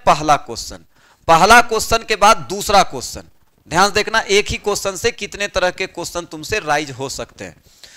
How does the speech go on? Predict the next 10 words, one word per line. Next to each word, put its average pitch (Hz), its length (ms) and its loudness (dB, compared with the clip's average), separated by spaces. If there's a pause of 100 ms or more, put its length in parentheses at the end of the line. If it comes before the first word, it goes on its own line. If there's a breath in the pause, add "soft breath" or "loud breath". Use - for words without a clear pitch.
(260 soft breath)
दूसरा 240 420 2
क्वेश्चन 240 360 0
यहां 208 240 0
से 214 200 -2
इस 208 240 -6
तरह 214 160 2
का 208 180 0
समीकरण 180 520 -2
दिखा 160 280 0
देगा, 123 320 -2